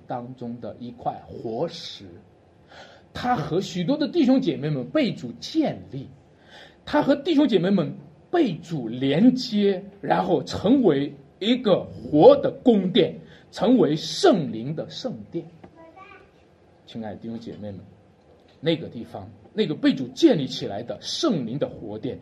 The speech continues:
有圣灵充满，有神人同在，有丰满的祝福。让我给你发一个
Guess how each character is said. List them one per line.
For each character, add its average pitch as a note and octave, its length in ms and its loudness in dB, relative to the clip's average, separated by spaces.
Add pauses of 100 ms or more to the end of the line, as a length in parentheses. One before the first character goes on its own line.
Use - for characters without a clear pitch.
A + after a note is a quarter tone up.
(200)
有 C3+ 140 -2
圣 D#3 360 -4
灵 A#2+ 160 -8
充 C3 220 -12
满， G#2+ 240 -10
有 B2+ 140 -6
神 E3 540 -4
人 D#3 300 -6 (220)
同 G#2 460 -14
在， F#3 360 -4 (320)
有 C3+ 240 -2
丰 E3+ 400 -8
满 A2 180 -6
的 F#2+ 80 -14
祝 A2+ 220 -14
福。 - 240 -18 (120)
让 D3 160 -2
我 A2+ 80 -10
给 C3+ 140 -10
你 C3 140 -8 (100)
发 D3 180 -4
一 C#3+ 100 -6
个 A2+ 140 -8